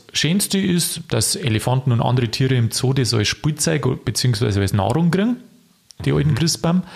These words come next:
Speaker 1: Aber die Christbaum, die haben eine sehr hohe Quote, dass die wieder eik-,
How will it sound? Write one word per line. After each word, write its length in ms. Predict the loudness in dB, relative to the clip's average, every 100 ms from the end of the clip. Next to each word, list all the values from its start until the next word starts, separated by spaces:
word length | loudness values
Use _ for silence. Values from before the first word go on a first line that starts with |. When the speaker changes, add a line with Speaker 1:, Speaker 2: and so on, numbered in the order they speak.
| -16 -16 -16 -12
Speaker 1:
Aber 360 | -4 -2 0 0
die 580 | 0 0 2 2 0 -4 -2
Christbaum, 440 | -2 0 0 2
die 100 | 2
haben 100 | 2
eine 80 | 2
sehr 280 | 2 2 2
hohe 180 | 2
Quote, 400 | 0 0 0 0
dass 220 | 0 0 0
die 160 | -2
wieder 240 | 0 0 0
eik-, 200 | -2